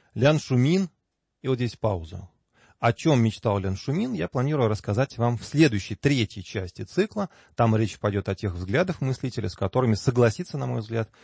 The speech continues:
мягко говоря, сложно. В отличие от первой и второй частей, где речь шла о взглядах Лян Шумина на прошлое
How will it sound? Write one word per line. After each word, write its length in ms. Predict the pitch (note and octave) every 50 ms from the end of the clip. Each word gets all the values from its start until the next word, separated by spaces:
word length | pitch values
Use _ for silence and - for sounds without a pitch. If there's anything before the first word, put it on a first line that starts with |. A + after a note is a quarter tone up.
| _ _
мягко 300 | - G#2+ A#2 A#2+ - -
говоря, 320 | G2+ G2 G2+ G2 G2+ G#2+ G#2
сложно. 680 | - - A#2 G#2+ G#2+ G2+ G2 F2 D#2+ F2 E2+ D#2+ E2 - _ _ _ _ _ - - - - - _ _
В 80 | -
отличие 300 | A#2 B2 - B2+ - -
от 100 | A#2 -
первой 220 | - C3 A#2+ A2 G#2+
и 20 |
второй 320 | F#2 - - A2 G2+ F#2 F2
частей, 580 | - - G2+ G2 - - - F#3+ G#3 G#3+ G3 -
где 260 | - - G#2 F2+ G2
речь 180 | G2 G#2 G2 -
шла 280 | - - G#2 G2 F#2+
о 40 | F#2
взглядах 520 | F2 F2+ F#2+ G2+ F#2+ F2+ F2+ F2 - - _ _ _ - G#3+ F#3+
Лян 220 | C3+ G#2+ F#2 F2+
Шумина 420 | - - G#2 F#2+ F#2+ F2+ F2+ F#2 -
на 120 | G#2 G2 F#2+
прошлое 560 | - - G#2 F#2 - - G2+ F#2 F#2 G2 G2+